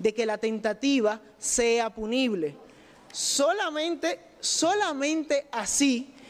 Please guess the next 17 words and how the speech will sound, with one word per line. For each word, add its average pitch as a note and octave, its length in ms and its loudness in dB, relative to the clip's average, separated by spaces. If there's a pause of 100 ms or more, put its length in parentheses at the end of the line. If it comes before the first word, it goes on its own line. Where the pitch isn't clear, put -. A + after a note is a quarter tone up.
(240)
hablamos C4+ 540 0
de C#4 120 -2
tentativa C#4 520 -2
y C#4+ 40 2
lo C4+ 60 4
hacemos C#4 340 -2
de B3+ 100 2
forma C4+ 320 -2
autónoma. B3+ 640 -2 (380)
De C4 200 2
la D4+ 140 -2
misma G4 380 -2
manera, B3 580 0 (680)
el A#3 180 2
lavado B3 360 2
de D4 120 0
activos B3 800 -2